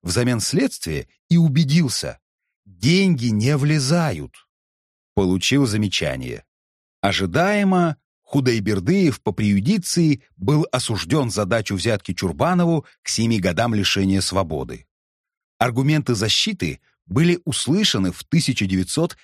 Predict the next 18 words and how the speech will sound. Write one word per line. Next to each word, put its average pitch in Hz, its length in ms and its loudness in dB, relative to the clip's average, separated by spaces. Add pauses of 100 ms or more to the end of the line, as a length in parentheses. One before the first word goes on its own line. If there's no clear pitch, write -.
девяносто 123 500 0
втором 165 460 0
году, 113 460 -2 (420)
после 113 400 0
распада 104 440 -2
Советского 110 480 -2
Союза, 127 560 -2 (240)
Верховным 101 580 0
судом 117 440 0 (160)
Республики 131 800 -2
Узбекистан, 107 880 -4 (520)
куда 107 200 -2
я 110 360 -4 (200)
обратился 98 640 -2
с - 80 -6
надзорной 101 500 -2
жалобой. 67 580 -4 (720)
Худайбердыев 131 960 0